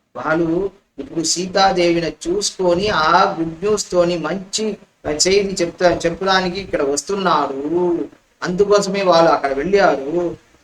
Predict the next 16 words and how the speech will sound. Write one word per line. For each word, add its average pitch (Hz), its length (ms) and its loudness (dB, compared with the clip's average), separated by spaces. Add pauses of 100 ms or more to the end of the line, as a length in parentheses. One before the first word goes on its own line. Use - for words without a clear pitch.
(120)
అని 220 320 -4 (320)
సు-, 156 360 -2
సుగ్రీవుడు 180 580 2
రాముడి 185 420 2
దగ్గర 151 260 -2
చెప్పారు, 185 440 2
చెప్తారు. 170 580 0 (640)
అలాగే 139 440 0 (600)
హనుమంతుడు 151 460 -4
అక్కడ 120 200 -6
వచ్చేసారు, 190 960 -2 (240)
వచ్చేసి 165 460 -4 (140)
చెప్పారు. 196 640 2
ఏమి 160 320 -2
చెప్పారు? 175 480 2
"దృష్టా 139 680 -4